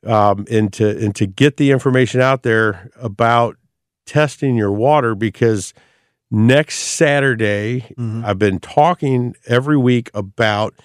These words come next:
Speaker 1: our last seminar that Mosby Building Arts is doing for this year is next Saturday, October fifth. And it's about bathrooms. And of course, bathrooms is loaded with water, right?
Speaker 2: Right.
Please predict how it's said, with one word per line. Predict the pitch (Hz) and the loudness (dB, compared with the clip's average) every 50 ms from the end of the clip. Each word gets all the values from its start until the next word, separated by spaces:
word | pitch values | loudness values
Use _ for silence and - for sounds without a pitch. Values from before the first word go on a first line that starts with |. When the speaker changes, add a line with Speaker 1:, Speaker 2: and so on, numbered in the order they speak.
| _ _ _ _ _ _ _ _ - | _ _ _ _ _ _ _ _ -2
Speaker 1:
our | 101 110 127 139 139 120 | 2 2 2 2 2 0
last | 113 110 117 113 117 127 131 135 139 - | 0 0 0 2 2 2 2 0 -2 -4
seminar | - - - - 135 127 117 113 104 104 101 101 101 113 123 123 | -6 -6 -2 0 2 2 2 0 0 0 0 0 0 -2 -2 -2
that | 101 101 101 | -2 -4 -4
Mosby | 95 101 104 110 113 123 139 127 120 120 123 | -2 0 2 4 4 4 2 2 0 -2 -2
Building | 120 120 117 113 120 113 | 0 0 0 -2 0 0
Arts | 107 110 113 104 - | 0 -2 -2 -2 -4
is | 107 98 92 | -6 -6 -4
doing | 98 107 107 107 104 101 101 104 107 - _ _ _ _ _ _ _ | -2 0 0 0 0 0 0 -2 -4 -6 _ _ _ _ _ _ _
for | _ - - 92 | _ -2 -2 -2
this | 90 87 92 98 113 135 143 139 - - | -2 -2 0 2 4 4 4 2 -2 -4
year | 104 101 95 95 95 101 101 | -2 0 0 2 0 0 -2
is | - 101 95 90 87 92 | -2 -2 -4 -4 -4 -6
next | 95 101 101 104 107 117 127 127 - - | -4 0 0 2 4 4 2 2 -2 -4
Saturday, | - - 127 113 113 107 107 95 98 95 95 95 | -2 0 0 0 0 0 -2 -2 -2 -2 -2 -4
October | - 95 95 95 _ - - 117 120 117 131 | -4 -6 -8 -8 _ -4 -2 0 0 0 0
fifth. | 123 - - - 104 98 95 120 - - - _ _ _ _ _ _ _ _ _ _ _ _ | -2 -2 -2 -2 -2 0 -2 -6 -10 -14 -20 _ _ _ _ _ _ _ _ _ _ _ _
And | - 113 107 107 104 107 101 95 - - | 0 2 2 4 4 2 0 0 -2 -4
it's | 107 98 - - | -4 -2 0 -2
about | 113 101 117 113 107 - - 92 92 _ - | 0 2 2 0 0 0 -4 -12 -20 _ -2
bathrooms. | - 107 101 107 120 120 - - 95 95 95 95 104 139 135 123 | 0 2 2 2 0 -2 -4 -2 -2 0 0 0 0 -2 -2 -2
And | 113 95 | -2 -2
of | 92 92 | -4 -4
course, | - - 104 92 - | -2 -2 -2 -2 -2
bathrooms | - _ - 101 92 92 92 - - 90 85 90 101 104 98 | -4 _ -4 -2 -2 -2 -4 -6 -6 -6 -6 -4 -6 -6 -6
is | 82 78 80 73 - _ _ _ _ _ _ _ _ _ | -8 -10 -10 -12 -16 _ _ _ _ _ _ _ _ _
loaded | 98 98 90 92 104 127 165 185 185 147 110 92 | -14 -8 -2 2 4 4 6 4 4 2 0 -4
with | 87 90 87 - - | -4 -6 -6 -6 -6
water, | 82 80 82 85 90 104 98 | -10 -10 -10 -8 -6 -4 -2
right? | 95 98 101 110 127 | 0 2 2 2 2
Speaker 2:
Right. | 120 113 | 0 -2